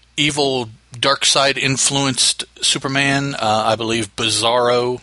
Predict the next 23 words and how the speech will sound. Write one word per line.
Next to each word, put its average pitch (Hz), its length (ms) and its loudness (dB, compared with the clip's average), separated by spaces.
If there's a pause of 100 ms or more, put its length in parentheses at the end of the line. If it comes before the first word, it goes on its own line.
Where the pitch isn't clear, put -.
(140)
is 107 240 0
who 123 160 -4
this 113 180 0
is 120 100 -4
gonna 113 200 -4
turn 120 160 -4
out 110 160 -2
to 110 60 -8
be 117 200 -2
ultimately, 117 560 -2 (760)
has 135 760 2 (2000)
two 185 400 -2 (160)
Terry 165 260 4
Sloans 165 840 2 (300)
and 123 440 2
the 117 200 -2
Flash, 131 640 2 (460)
and 113 160 -2
he 131 120 0
flies 135 440 2
off 127 200 2
with - 200 -4
them, 131 200 -4